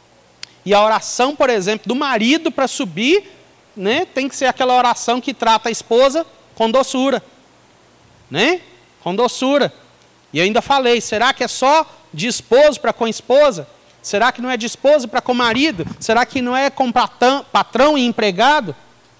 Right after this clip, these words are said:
Né? De vizinho com vizinho e tal, aquela coisa toda? Porque às vezes as pessoas, né, uma pessoa vai, pisa no seu pé, pisa no seu calo e tal, aquela coisa toda, e a gente fica triste, a gente fica com raiva e tal, aquela coisa toda, né? "Você me perdoa?" "Perdoa."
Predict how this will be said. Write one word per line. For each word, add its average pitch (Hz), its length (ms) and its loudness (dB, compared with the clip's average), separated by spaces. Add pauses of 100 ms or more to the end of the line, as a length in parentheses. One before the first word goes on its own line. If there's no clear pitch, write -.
(160)
Né? 226 220 0
De 233 100 -4
vizinho 226 360 -2
com 269 120 -2
vizinho 226 480 -2
e 208 60 -4
tal, 254 240 -2
aquela 247 220 -2
coisa 208 240 -4
toda? 247 440 2 (1040)
Porque - 160 -2
às 294 140 2
vezes 320 180 -2
as 320 100 -6
pessoas, 277 640 0 (240)
né, 233 200 -2
uma 302 160 0
pessoa 262 340 0
vai, 269 180 0
pisa 277 400 -2
no 254 80 -4
seu 247 220 -2
pé, 254 300 -2
pisa 254 280 -4
no 247 140 -2
seu 240 220 -2
calo 240 400 0
e 240 60 -6
tal, 233 260 0
aquela 226 180 -2
coisa 220 240 -6
toda, 262 340 2 (280)
e 254 300 -2
a 220 60 4
gente 226 220 -4
fica 254 240 -4
triste, 277 340 -2
a 294 40 0
gente 226 220 -4
fica 254 200 -4
com 240 160 -2
raiva 226 340 0
e 226 60 -6
tal, 247 220 -2
aquela 240 180 -4
coisa 220 240 -4
toda, 269 360 2 (360)
né? 240 160 0
"Você 254 140 -4
me 240 80 -2
perdoa?" 247 280 2
"Perdoa." 165 480 2